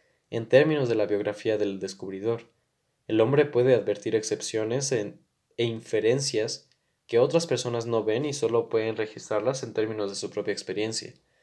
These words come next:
Las pone en esa forma a fin de que otras personas puedan recibir una experiencia semejante, y luego se propone descubrir cuál es la explicación de ese extraño hecho.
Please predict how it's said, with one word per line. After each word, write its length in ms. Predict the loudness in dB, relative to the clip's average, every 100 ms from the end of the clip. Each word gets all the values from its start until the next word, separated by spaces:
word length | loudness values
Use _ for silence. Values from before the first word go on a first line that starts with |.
| _ -4
Las 220 | -2 0
pone 280 | 0 0 2
en 80 |
esa 220 | 0 -2 -4
forma 640 | 2 2 2 -4 -6 -14 _
a 100 | -6
fin 180 | -2 0
de 120 | 0
que 80 | 0
otras 240 | 0 -2
personas 420 | -2 -2 0 -2 0
puedan 280 | 2 2
recibir 400 | 0 -4 -4 -4
una 120 | -4 -6
experiencia 480 | -4 -4 -2 -4
semejante, 720 | -6 -6 -8 -6 -6 -6 -8 -10 _ _ _ _ -6
y 100 | 2
luego 220 | 6 6
se 120 | 4
propone 380 | 0 -2 -2 -2
descubrir 480 | -2 -6 -8 -6 -2
cuál 280 | 2 2 2
es 160 | -2
la 60 | -4
explicación 680 | -4 -6 -4 -4 -4 -4 0
de 100 | 0
ese 160 | 0
extraño 420 | -6 -8 -8 -8
hecho. 300 | -8 -10 -16